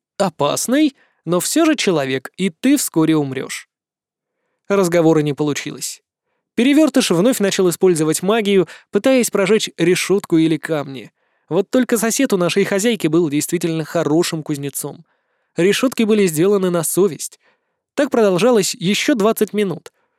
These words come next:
Огненные шары наконец-то начали заканчиваться. Их становилось все меньше и меньше. Убавилась ругань и ударов по решетке.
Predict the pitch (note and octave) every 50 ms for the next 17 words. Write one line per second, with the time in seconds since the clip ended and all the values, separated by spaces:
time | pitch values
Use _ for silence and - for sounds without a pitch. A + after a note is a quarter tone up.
0 | _ _ _ _ _ _ F3 F3 E3+ E3+ E3 D#3+ E3 E3 D#3 - F3 E3+ G3 G#3
1 | F3+ D3+ - E3 E3+ F3 F#3+ F#3 - - F3 D#3 D#3 E3 - - F3 D#3+ D3+ C#3
2 | D#3 - - G3 F#3 C#3+ - - - - - - - - - - - - _ _
3 | G#3+ A#3 - - - - G#3 G3 G3 F#3+ G#3 G#3+ G#3+ G#3 G3 - - - - G3
4 | F3+ E3+ F3 G3+ A3 G#3 - - A3 G#3+ G#3+ G#3+ G#3 F3 D3 C3 A2+ - - -
5 | - _ _ _ _ _ _ _ _ _ _ - D#3+ F3+ C4 D4 C#4+ C4 G3+ D#3+
6 | - - C3 D3+ G#3+ G#3+ G3 F#3 E3 D3+ D#3+ F#3+ B3 C4 G#3+ - _ D#3+ C#3+ C3
7 | - - - D#3+ F#3 G3 E3+ - - D3+ C3+